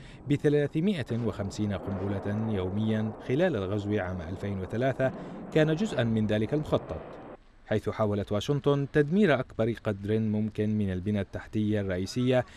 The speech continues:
لتوفير فرص لشركاتها بالمشاركة في إعادة الإعمار بعد الحرب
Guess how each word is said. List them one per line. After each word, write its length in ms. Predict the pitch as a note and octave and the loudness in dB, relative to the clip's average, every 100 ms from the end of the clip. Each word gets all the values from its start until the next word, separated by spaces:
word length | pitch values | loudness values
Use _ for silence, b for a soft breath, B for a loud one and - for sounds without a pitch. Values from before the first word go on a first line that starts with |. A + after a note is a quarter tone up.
| B - | B 4
لتوفير 580 | C3+ D3 C#3 A3 F3 | 8 8 6 4 4
فرص 360 | B2+ A#2+ A2+ - | 4 2 2 2
لشركاتها 880 | A2+ A#2 G2+ G2 F#2+ G#2 G#2+ G#2 G#2+ | 2 2 0 -4 0 -2 0 -2 0
بالمشاركة 680 | G#2 F#2+ F#2 G2+ F#2+ - G#2 | 0 -2 -2 0 0 0 -2
في 300 | - F2+ F#2 | -2 -2 0
إعادة 300 | F#2+ G#2 G2 | 0 0 0
الإعمار 580 | G#2+ F#2 F#2 G2 G#2 G2+ | -2 -2 -2 0 0 0
بعد 260 | F#2 F#2+ F#2 | 0 0 0
الحرب 420 | F#2 - B2 | -2 2 2